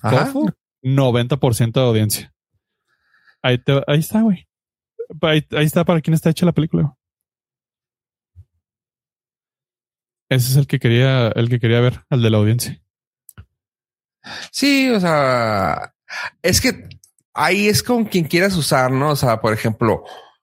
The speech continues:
Speaker 1: yo ahí, por ejemplo, sí me vería, sí vería al tomatómetro de los, de los vatos, güey,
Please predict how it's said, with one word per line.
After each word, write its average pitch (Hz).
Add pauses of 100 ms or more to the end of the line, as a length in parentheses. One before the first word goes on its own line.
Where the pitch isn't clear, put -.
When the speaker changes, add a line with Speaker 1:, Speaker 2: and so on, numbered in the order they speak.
(340)
Speaker 1:
yo 160
ahí, 196
por 220
ejemplo, 202
sí 160
me 151
vería, 135
sí 151
vería 147
al 113
tomatómetro 113
de 120
los, -
de 110
los 92
vatos, 117
güey, 110